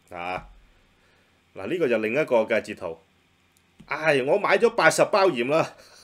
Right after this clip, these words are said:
<laughs> 唔知食到幾時真係。佢話網上又要開始囤鹽啦。好啦，睇吓呢超市貨架嘅情況咯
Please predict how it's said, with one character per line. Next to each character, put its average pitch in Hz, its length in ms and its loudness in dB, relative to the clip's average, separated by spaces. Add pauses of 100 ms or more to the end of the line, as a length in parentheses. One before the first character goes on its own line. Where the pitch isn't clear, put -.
(240)
<laughs> - 640 -8
唔 147 60 -14
知 220 180 -14
食 180 140 -6
到 160 100 -6
幾 160 220 -8
時 110 240 -16
真 151 120 -6
係。 127 160 -6 (600)
佢 202 140 6
話 - 0 -
網 185 280 6
上 170 220 4
又 165 120 4
要 202 120 4
開 214 160 4
始 220 100 -4
囤 135 200 -4
鹽 127 160 -4
啦。 156 280 -2 (320)
好 127 120 -4
啦， 127 200 -4 (380)
睇 127 100 -2
吓 143 180 4
呢 135 200 -2 (380)
超 165 240 -4
市 110 240 -6
貨 107 200 -2
架 101 140 -6
嘅 123 100 0
情 90 200 -12
況 92 180 -4
咯 87 260 -10